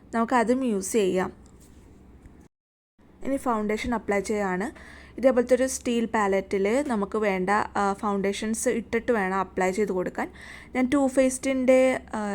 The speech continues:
ന്യൂട്രൽ ബേജ് എന്ന് പറഞ്ഞ കളറാണ് ട്ടോ യൂസ് ചെയ്യുന്നത്. ടു ഫേസ്ഡിൻ്റെ,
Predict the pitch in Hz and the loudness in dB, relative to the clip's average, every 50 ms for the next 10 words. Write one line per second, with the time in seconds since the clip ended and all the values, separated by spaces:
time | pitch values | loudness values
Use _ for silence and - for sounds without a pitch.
0 | 196 190 - - - - - - - 233 240 233 226 233 - 254 254 254 247 208 | -4 -4 -6 -10 -16 -20 -12 -4 0 2 2 2 2 4 4 4 6 6 2 2
1 | 190 220 214 208 202 208 196 220 226 214 208 214 - 214 196 190 185 196 180 180 | 2 2 2 2 0 -4 -2 -2 0 0 -2 -2 -2 -2 -2 0 0 -2 -2 -2
2 | 180 - 220 214 196 185 185 - - 185 185 180 180 175 185 190 208 - - - | -2 -2 -2 0 0 -2 -2 -2 -4 -4 -4 -4 -4 -4 -6 -6 -8 -10 -20 -20
3 | - - - - - - - - - - - - - - - - - - - - | -20 -20 -20 -20 -20 -20 -20 -20 -20 -20 -20 -20 -20 -20 -20 -20 -20 -20 -20 -20
4 | - - - - - - - - - - - - - - - - - 254 247 240 | -20 -20 -20 -20 -20 -20 -20 -20 -20 -20 -20 -20 -20 -20 -20 -4 -2 -2 -2 0
5 | - - 247 247 247 - - 262 254 254 269 277 | 4 4 4 4 4 0 -2 -2 2 2 2 2